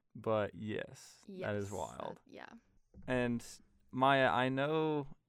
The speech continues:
Speaker 1: that you personally are not a fan of roommates.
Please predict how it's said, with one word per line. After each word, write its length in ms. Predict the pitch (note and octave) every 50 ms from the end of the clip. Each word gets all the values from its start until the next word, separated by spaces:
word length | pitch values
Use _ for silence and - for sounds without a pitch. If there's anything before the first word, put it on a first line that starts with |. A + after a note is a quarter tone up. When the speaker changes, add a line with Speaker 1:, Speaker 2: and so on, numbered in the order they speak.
| _ -
Speaker 1:
that 200 | A#2+ A#2+ B2 F#2+
you 420 | G2+ A#2 B2 C#3 D#3+ F3 E3+ E3+ -
personally 880 | - - C3+ C3+ D3 D3+ - - A2+ G#2 G2 G2+ - - - B2 - _ _ -
are 140 | A#2+ A2+ A2
not 320 | G#2+ A2 A2+ B2 B2 - -
a 40 |
fan 260 | G#2+ - A2+ A2 G#2+ G#2
of 120 | G#2 F#2+
roommates. 720 | G2+ G2+ G#2 A2+ - - - - - - - - -